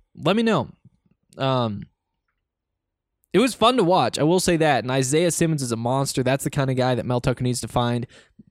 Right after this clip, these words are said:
There isn't one that <laughs> exists right now. He's a pterodactyl out there. Um,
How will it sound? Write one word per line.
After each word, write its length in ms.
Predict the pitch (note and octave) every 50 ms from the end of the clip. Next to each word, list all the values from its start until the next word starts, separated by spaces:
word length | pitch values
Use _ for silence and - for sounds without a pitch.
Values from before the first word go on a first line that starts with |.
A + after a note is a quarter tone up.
| _ -
There 260 | C#3+ D3 D3+ D#3 D3
isn't 280 | C#3 C3 C#3 C3 -
one 520 | - C3 C3 C3 C3 C3 B2 A#2+ A#2+ C3+ - _ _ _ _ _ -
that 300 | - C3+ C3+ C3 B2+ - -
<laughs> 40 |
exists 580 | C3+ B2+ E3+ D#3+ C#3 B2+ A#2+ C3 C#3+ C#3 - -
right 180 | D3+ C#3 C3+ A#2+
now. 280 | C3 C3 C3 C3 C3
He's 340 | C3 B2 - A#2+ B2+ B2+ B2
a 120 | A2 F#2 - - -
pterodactyl 720 | - - D3 C3+ B2+ A#2+ A#2 B2+ B2+ B2 A#2+ - C3 A#2
out 240 | A#2 A2+ A2+ A2 -
there. 240 | A#2 A#2 A#2 A2+ - - - - - - - _ _ _
Um, 520 | - D3 D3 D3 C#3 C3+ B2+ A#2+ A#2 A2+